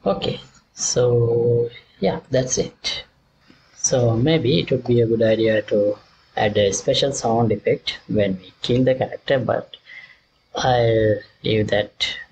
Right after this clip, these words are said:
because at the moment I don't have a proper sound. So thanks for watching. As always, Project Voice will be available here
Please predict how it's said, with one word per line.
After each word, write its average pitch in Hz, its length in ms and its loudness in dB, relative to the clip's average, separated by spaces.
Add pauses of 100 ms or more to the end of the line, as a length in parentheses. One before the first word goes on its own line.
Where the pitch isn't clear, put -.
(120)
because - 280 -2
at 113 120 0
the 110 60 0
moment 104 340 2
I 101 100 0
don't 101 220 -2
have 101 200 0
a 98 40 -4
proper 101 300 -2
sound. 151 340 0 (300)
So - 260 0
thanks 127 280 0
for 160 140 0
watching. 156 380 -2 (400)
As 107 240 0
always, 104 400 2
Project 110 380 -2
Voice 113 320 -2
will 147 220 0
be 160 180 2
available 151 440 2
here 113 400 2